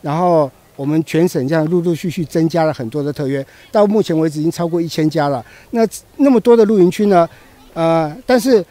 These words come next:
有人讲说，有些很好，有些很烂，但是这些都是主观的，好跟不好真的是主观的东西哈。所以呢，呃，再丑的，再丑的那个女生也是有人爱的嘛哈。好，再，再不帅的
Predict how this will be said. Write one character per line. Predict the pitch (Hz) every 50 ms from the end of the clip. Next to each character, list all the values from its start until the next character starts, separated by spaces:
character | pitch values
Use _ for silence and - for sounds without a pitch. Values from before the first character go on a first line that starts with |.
| _ _ _ _ - - - _
有 | - 165
人 | 165 185 214
讲 | 185 226 165 143
说， | 131 208 214 226 202 _ - - - _ _ _ _ -
有 | - 175 165 165
些 | - 277 262
很 | 180 190 220 214
好， | 175 208 156 131 110 - _ _ -
有 | 165 147
些 | 135 - 226
很 | 202 180 143 147
烂， | 190 180 151 123 104 -
但 | - 190
是 | 175 170 190 170
这 | 160 - 226
些 | 202 202 220
都 | 185 220 214
是 | 202 202
主 | - - 127 113 -
观 | - 156 156 170
的， | 156 131 - - - - - - - - - -
好 | - - 180 147 143
跟 | 139 220 226 208
不 | - 247
好 | 185 - 160 120 - - - - - - - -
真 | - 214 202
的 | 202 180
是 | 147 202
主 | 139 - 131
观 | 113 143 156 160
的 | 151
东 | 131 143 139 131
西 | - 143
哈。 | 131 135 123 - - - - -
所 | - 214
以 | 254 226 196
呢， | 190 196 185 - - - _ _ - _ _
呃， | - 175 170 175 175 175 185 254 277 247 247 - - _
再 | - - 285 277
丑 | 226 - - 180 151
的， | 143 165 165 170 180 185 - -
再 | - 254 254
丑 | - - 180 151
的 | 165 175 175
那 | 180 208 208
个 | 185 170 165
女 | 160 156 147
生 | 139 185 196
也 | 190 156
是 | 143 185 170
有 | 151 135
人 | 135 147
爱 | 180 165 151
的 | 135 127
嘛 | 123 110
哈。 | 104 117 120 117 113 - - - - - - - -
好， | 170 160 147 - - - -
再， | - - 262 214 - - - - - - -
再 | - - 269
不 | 208 - 214
帅 | - - 285 269 233 202
的 | 190 165 165 202